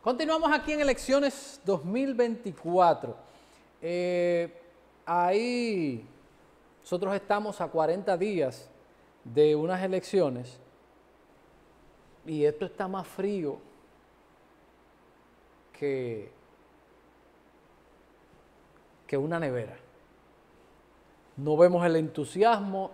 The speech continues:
ni en los partidos, no vemos, eh, a la gente. Señores, nosotros no podemos vivir, por el amor a Dios,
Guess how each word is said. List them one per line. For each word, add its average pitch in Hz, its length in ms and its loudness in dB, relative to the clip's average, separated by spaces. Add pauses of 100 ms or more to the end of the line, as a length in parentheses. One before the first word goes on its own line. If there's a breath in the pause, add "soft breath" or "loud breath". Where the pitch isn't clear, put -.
ni 139 160 -2
en 139 80 -2
los 135 100 -2
partidos, 196 800 -6 (760)
no 143 260 -4
vemos, 170 640 0 (880)
eh, 131 920 -4 (1200)
a 139 140 -4
la 135 100 -2
gente. 175 640 -6 (720)
Señores, 202 360 0 (120)
nosotros 233 280 -8
no 247 120 -4
podemos 233 360 -6
vivir, 196 540 -4
por 151 240 -2
el 151 80 0
amor 156 260 -2
a 160 80 4
Dios, 143 400 -4